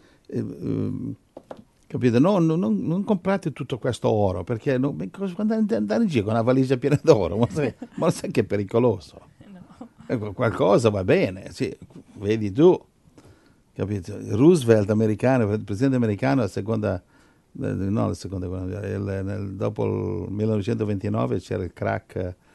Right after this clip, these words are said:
Speaker 1: lunedì nero, ha proibito di possedere oro. Dieci anni di prigione se possedevi oro. Che dava la colpa a loro.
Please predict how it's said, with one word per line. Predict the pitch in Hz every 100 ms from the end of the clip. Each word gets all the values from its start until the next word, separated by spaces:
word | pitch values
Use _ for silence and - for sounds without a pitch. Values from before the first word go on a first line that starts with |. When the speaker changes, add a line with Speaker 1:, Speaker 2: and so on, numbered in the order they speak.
| _ _ _ -
Speaker 1:
lunedì | 98 104 104 110
nero, | 117 139 135 107 110 -
ha | 101
proibito | - 151 123 165 175
di | 185 120
possedere | 131 - 131 143 139
oro. | 147 131 - - _ _ _ _ _ _ _ _ _ _ -
Dieci | 110 202 - 190
anni | 202 208
di | 185
prigione | 165 180 139 180 208 190
se | 165
possedevi | - 160 - 151 165 151
oro. | 156 143 95 92 - - - - _ _ _ _ _ _ _ _ _ _ _ _ _
Che | 107
dava | 120 113
la | 98
colpa | 123 117 104
a |
loro. | 117 107 85 -